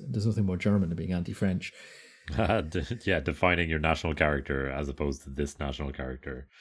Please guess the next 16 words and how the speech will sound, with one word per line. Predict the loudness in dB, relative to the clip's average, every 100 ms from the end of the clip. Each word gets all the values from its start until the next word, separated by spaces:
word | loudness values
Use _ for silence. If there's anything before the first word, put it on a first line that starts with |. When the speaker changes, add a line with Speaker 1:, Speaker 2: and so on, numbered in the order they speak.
| -14 0
Speaker 1:
So | 10 10 10
in | 10
the | 10
eighteen | 10 8
fifteen | 6 6 6
Congress | 8 6 6
of | 0
Vienna, | 4 8 10 10 8 4 -6 -2
uh, | 2 2
Prussia, | 4 2 4 4 4 4 2
uh, | -2 2
came | 4
into | 6
control | 4 6 6
of | 6
Cologne | 2 4 8 8 6 2